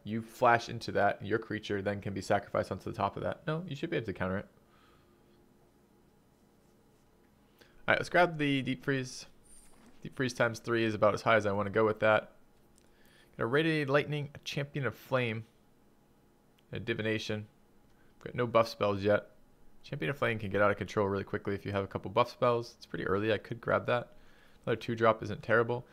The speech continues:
It's also a very good way to get two for one. Always a good way. I think I prefer the Divination. Let's grab that. Arcanist for wizard count or an Overseer.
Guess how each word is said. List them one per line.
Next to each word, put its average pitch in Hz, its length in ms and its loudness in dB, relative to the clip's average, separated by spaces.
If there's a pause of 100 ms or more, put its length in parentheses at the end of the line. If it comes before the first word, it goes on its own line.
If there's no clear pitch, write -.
It's - 80 -8
also 208 220 2
a - 20 -2
very 117 340 4
good 113 160 -2
way 107 100 0
to 104 80 -2
get - 200 -8
two 110 100 -6
for 101 160 -4
one. 95 240 -4 (500)
Always 98 280 2
a 95 40 -8
good 92 140 -6
way. 95 120 -2
I - 680 -14
think 220 120 -12
I 254 40 -2
prefer - 240 -4
the 95 120 -2
Divination. 92 580 -6
Let's - 100 -20
grab 165 220 -2
that. - 280 2 (2250)
Arcanist 135 460 2
for 101 100 -4
wizard 117 260 -2
count 127 260 2 (300)
or - 140 -6
an - 100 -14
Overseer. 135 680 0